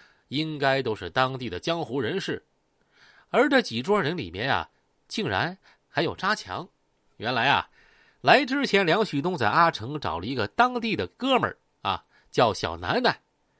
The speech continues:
这个小南南在当地有些名气，一些个老板遇到江湖上的事儿啊，都会找他出面平事儿。梁旭东让扎强跟在小南南的身边，而当天谈判王经理啊，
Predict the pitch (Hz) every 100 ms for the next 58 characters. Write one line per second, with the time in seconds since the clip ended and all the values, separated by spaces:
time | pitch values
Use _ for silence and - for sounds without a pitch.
0 | _ _ _ _ _ - 285 262 151 139
1 | 127 180 202 170 131 120 180 190 151 90
2 | 131 110 117 208 - 104 - _ _ _
3 | _ - 156 147 160 165 131 175 104 127
4 | 165 131 120 185 175 151 170 131 135 139
5 | 98 87 82 - _ - 131 160 85 87
6 | - 190 180 _ - 202 127 - 107 190
7 | 214 147 _ _ _ _ _ _ _ -
8 | 151 254 226 165 170 226 214 165 151 190
9 | 185 104 127 165 226 233 196 104 - 92
10 | 87 87 131 185 92 - 165 180 196 -
11 | _ _ _ _ _ _ _ 147 170 214
12 | 285 233 254 123 165 185 139 104 190 202
13 | 160 95 110 98